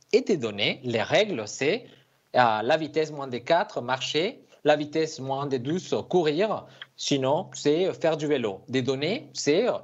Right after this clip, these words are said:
justement la vitesse. Donc, la personne, à quelle vitesse elle est en train d'aller. Et à travers de mon programme traditionnel, je vais avoir des réponses. La personne marche, court ou fait du vélo.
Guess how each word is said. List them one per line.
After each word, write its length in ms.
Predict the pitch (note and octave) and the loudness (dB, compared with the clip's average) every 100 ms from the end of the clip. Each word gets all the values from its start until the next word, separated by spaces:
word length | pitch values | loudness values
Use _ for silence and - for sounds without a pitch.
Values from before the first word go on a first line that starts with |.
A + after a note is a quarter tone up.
| - | -8
justement 340 | C3 B2 G#2+ | -2 0 0
la 120 | G#2 | -2
vitesse. 460 | F#2+ - D3+ G3+ - E2 _ | -4 0 0 0 -6 -14 _
Donc, 160 | G#2 G#2 | -4 0
la 100 | - | 2
personne, 340 | A2 - F3 | 0 0 -2
à 100 | D3 | -2
quelle 160 | - A#2 | -4 -4
vitesse 280 | G#2 C#3+ B2+ | 0 0 0
elle 80 | |
est 80 | G#2 | -4
en 100 | G2 | -4
train 140 | F#2 G#2 | -6 0
d'aller. 360 | F#2+ C#3 D4+ - - - - | 2 2 0 -6 -18 -18 2
Et 160 | C#4+ E4+ | 4 6
à 180 | A3+ - | 4 2
travers 380 | - G3+ C4+ | 2 2 2
de 100 | B3+ | -2
mon 200 | E3+ G3+ | 0 -2
programme 500 | A#3+ D3 C#3 E3 C3+ F#2 | -2 -2 0 -2 -4 0
traditionnel, 600 | - A3+ F3 A2 A2 F#3 A#3 | 2 2 0 -4 0 0 -2
je 100 | C3 | -4
vais 100 | C#3+ | -2
avoir 300 | D3+ G3 A3 | -2 -2 0
des 140 | D#3 D3 | 0 2
réponses. 520 | D3+ D3 G#2 F#2 - | 0 -2 -6 -8 -8
La 80 | G2 | -4
personne 340 | - F#2+ A2 G#2+ | -2 -2 -2 2
marche, 380 | D#3+ G3+ - F#2 - | 2 2 -4 -8 -2
court 400 | - A3+ F#3 G#2+ - | 4 4 4 -2 -2
ou 80 | G3 | -2
fait 160 | F#3+ F3 | 0 0
du 100 | D3+ | 0
vélo. 320 | C3 G2 D#2 | 0 -2 -8